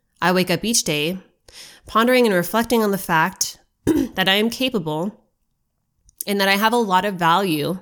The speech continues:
to contribute to the world." And it's only when you put yourself in a situation and a mentality to where you start to feel inferior towards other people.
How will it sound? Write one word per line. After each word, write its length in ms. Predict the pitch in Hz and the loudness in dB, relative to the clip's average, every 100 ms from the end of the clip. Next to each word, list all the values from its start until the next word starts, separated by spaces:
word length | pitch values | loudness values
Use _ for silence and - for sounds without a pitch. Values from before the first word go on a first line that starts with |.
| - | -4
to 120 | 208 | -4
contribute 480 | 202 185 - 156 160 | -2 -2 -2 -4 -4
to 100 | 175 | -4
the 80 | 156 | -4
world." 480 | 151 147 73 - - _ _ _ _ _ _ _ _ _ _ _ _ _ _ _ _ - - - | -4 -4 -6 -10 -18 _ _ _ _ _ _ _ _ _ _ _ _ _ _ _ _ -20 -20 -8
And 140 | - 214 | 2 2
it's 140 | 214 | 4
only 200 | 226 262 | 0 0
when 200 | 262 233 | 0 2
you 80 | 208 | 0
put 180 | 202 240 | 0 2
yourself 400 | 233 233 196 190 | 2 2 0 0
in 60 | |
a 60 | 196 | -2
situation 760 | 190 202 208 170 160 170 165 180 | -2 -2 0 0 0 0 -2 -2
and 100 | 190 | -2
a 60 | 175 | 0
mentality 840 | 160 151 - 214 208 143 143 196 _ _ _ _ _ _ | 0 -4 -2 0 0 -4 -6 -10 _ _ _ _ _ _
to 100 | - | -4
where 100 | 202 | 0
you 180 | 190 214 | 2 2
start 260 | 233 254 247 | 2 2 0
to 80 | 233 | -2
feel 380 | - 175 170 | -2 0 0
inferior 720 | 180 180 165 208 196 170 143 147 | -2 -4 -6 -2 0 0 -2 -6
towards 320 | - 165 160 | -4 -4 -2
other 180 | 156 135 | -4 -4
people. 560 | - 156 - - - | -8 -10 -10 -14 -16